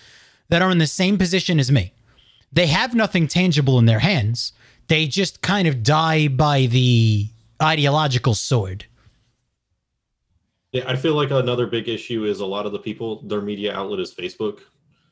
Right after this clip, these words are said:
Speaker 2: And y-, there's so many just spoof articles on Facebook that are, can be discredited so easily, but people are like, "Well, it's right here on my news feed. Everybody else is reading it. This has gotta be true."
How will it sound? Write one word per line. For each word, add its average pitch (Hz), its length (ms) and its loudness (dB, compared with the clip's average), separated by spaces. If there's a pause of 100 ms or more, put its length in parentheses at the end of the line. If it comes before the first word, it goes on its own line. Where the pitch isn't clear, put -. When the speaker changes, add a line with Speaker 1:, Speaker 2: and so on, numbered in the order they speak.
(440)
Speaker 2:
And 98 400 -4
y-, 101 200 -16 (360)
there's 135 340 -2
so 147 220 0
many 120 240 -2
just - 380 -10
spoof 113 280 -6
articles 101 400 -8
on 90 140 -10
Facebook 92 380 -8
that 87 180 -14 (140)
are, 92 300 -10
can 107 220 -6
be 123 120 -2
discredited 110 600 -4
so 107 240 -4
easily, 123 440 -6 (240)
but 120 160 -6
people 120 240 -4
are 107 80 0
like, 98 260 -4
"Well, 101 260 -6
it's 104 160 -10
right 110 160 -6
here 120 160 -8
on 107 60 -8
my 107 140 -6
news 135 240 -8
feed. 107 340 -10
Everybody 107 420 -6
else 135 200 -4
is 104 160 -12
reading 101 300 -10
it. 104 140 -10
This 104 180 -8
has 104 120 -10
gotta 107 280 -4
be 104 120 -8
true." 92 400 -4